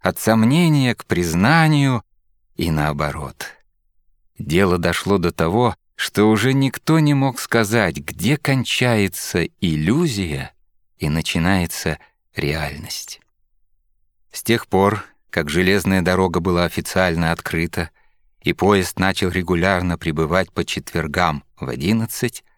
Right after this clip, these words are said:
как построили нехитрую деревянную платформу с будкой, где были стол, телефон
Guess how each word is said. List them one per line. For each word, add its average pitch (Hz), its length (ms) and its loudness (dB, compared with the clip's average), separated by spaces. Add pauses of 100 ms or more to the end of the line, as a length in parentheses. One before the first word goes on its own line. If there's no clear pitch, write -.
(380)
как - 200 -2
построили 127 560 0
нехитрую 123 580 0
деревянную 104 640 2
платформу 101 680 0
с 76 80 -6
будкой, 98 640 -4 (240)
где 90 220 -2
были 85 240 0
стол, 80 540 -4 (180)
телефон 85 600 -2